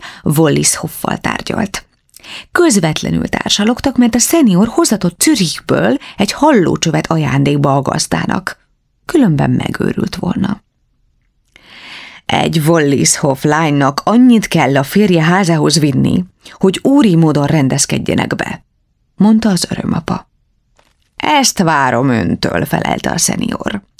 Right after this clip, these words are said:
„Igazi helvéciai nemeshez méltó beszéd. Ön nem tagadhatja le, hogy műszaki tanácsos”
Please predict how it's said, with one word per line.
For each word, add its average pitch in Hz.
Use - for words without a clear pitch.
„Igazi 277
helvéciai 143
nemeshez 143
méltó -
beszéd. -
Ön 226
nem 226
tagadhatja 226
le, 175
hogy 240
műszaki -
tanácsos” -